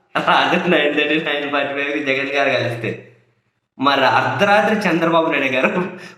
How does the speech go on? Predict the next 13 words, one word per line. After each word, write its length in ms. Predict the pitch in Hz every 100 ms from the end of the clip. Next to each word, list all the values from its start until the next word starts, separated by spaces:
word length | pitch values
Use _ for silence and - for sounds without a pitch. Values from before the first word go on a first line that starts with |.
| _ -
అర్ధరాత్రి 600 | 156 170 190 208 226 214 -
పన్నెండు 340 | 175 190 190 196
గంటల 320 | 190 190 185
పదహారు 560 | 180 175 185 175 175
నిమిషాలకు 420 | 170 180 202 202 214
బయటకు 420 | 185 170 175 165
వచ్చారు 260 | 160 143
కలిసి. 560 | 123 127 - 110 - - - _ 113
లోపలికి 400 | 147 180 202 190
పోయింది 300 | 190 208 247
రాత్రి 400 | 170 185 190 160
లెవెన్ 320 | 151 180 180
థర్టీకి 760 | - - 143 - 135 - -